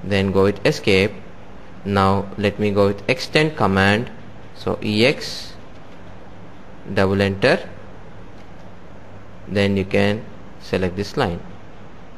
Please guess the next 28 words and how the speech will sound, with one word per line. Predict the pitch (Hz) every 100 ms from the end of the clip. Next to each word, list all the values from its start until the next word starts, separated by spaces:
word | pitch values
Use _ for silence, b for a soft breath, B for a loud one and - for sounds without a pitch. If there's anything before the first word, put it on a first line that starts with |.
| - - - - - - -
then | - 95
go | 95 95
with | 104
escape. | 131 - - - - - - - - - - -
Similarly | - 101 101 98 113 190 - - - - -
I |
am | 92 95
going | 101 104
to | 95
draw | 98 101
it | 143 -
on | 101
the | 92
other | 90 98
side. | - 120 147 - - - -
So | - 92
again | 95 101 104 104
let | 95 98
me | 95
go | 95 95
with | 110 - -
settings. | - 95 113 170 - - - - - - - - - - - -
First | - 110 123 135 - - - -
let | 101 -
me | 104
switch | 98 131 -
off | 117 101 98 98 - - - - - -
perpendicular | 117 113 101 90 85 82